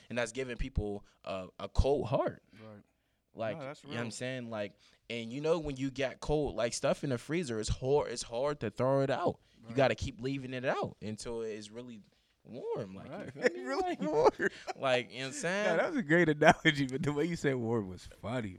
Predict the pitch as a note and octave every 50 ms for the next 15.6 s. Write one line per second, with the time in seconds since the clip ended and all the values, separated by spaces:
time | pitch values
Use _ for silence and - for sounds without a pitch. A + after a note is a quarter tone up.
0 | F#2+ F#2+ F#2+ A2 A2 A2+ A2 A2+ G#2+ - F#2+ A2 A2 A2 - - - - G#2+ B2
1 | G2+ G#2 G2+ G#2+ C#3+ - - A4 A#4+ A#4+ A4+ - - - - B2+ C3+ C3+ C3 G2+
2 | C3 - - C#3 C#3+ C#3 - - C3+ C3+ C#3 A#2+ B2 A2 G#2 A2+ A#2+ A#2+ A2+ A2+
3 | A#2+ A#2 A#2+ A#2 A#2 A2+ - A#2 A2 - A2+ G2+ - - A#2 B2 G#2 G2+ G#2+ A2
4 | A2 G#2 G#2 G2 - _ - - - - _ - A#2 A#2+ A#2 A#2+ A2+ G#2+ G#2+ G#2+
5 | A2 G#2+ G#2 G#2+ A2 G#2+ G#2+ G#2+ G#2+ G#2+ G#2+ G#2 - G#2 - - A#2 A2+ G#2+ G#2
6 | G#2 G#2+ G#2 G2+ G2+ G2+ G#2 G#2 G2+ - - - G#2 G#2 G2+ G2+ G2+ G2+ G#2 G#2
7 | G2+ G2+ G2 - - - - A#2 A2+ A2 G#2 G2 - _ - - _ _ _ -
8 | G#2+ G2 G#2+ G#2+ G#2 G#2 G2+ - - A2+ A#2 A#2 A2 G2+ G#2 G#2 G2+ G2 F2 -
9 | - G2+ G2+ G2 G2 G2 F#2+ F#2 - - - _ _ - A2+ A2 - - G#2+ G#2+
10 | G#2+ G2+ G2+ A2 A#2+ B2 A2+ G2 G2 - - G#2 G2 G2 G2 G2 F#2+ - - _
11 | _ _ _ _ _ _ _ _ - G2+ A#2+ C3 - - C3+ C3 G#2 G#2+ G2+ G#2+
12 | G#2+ G#2+ G#2 B2 C#3+ - - - _ _ - A2+ G2+ A2 G#2 G#2 G#2+ A2 A#2 A#2+
13 | A#2+ A2+ G#2+ G#2 G2 A2 A2+ B2 C3+ C3+ B2 A2 G2+ - G#2 - - A#2 A2 -
14 | G#2+ G#2 F#2+ - - A2 A#2 A#2+ A#2 A2+ A2+ A2+ A2+ A2 G#2 G2+ G2+ G#2+ A#2+ B2+
15 | B2 G#2+ A2+ G#2+ G#2 G2+ G2+ G2 G2 G2 -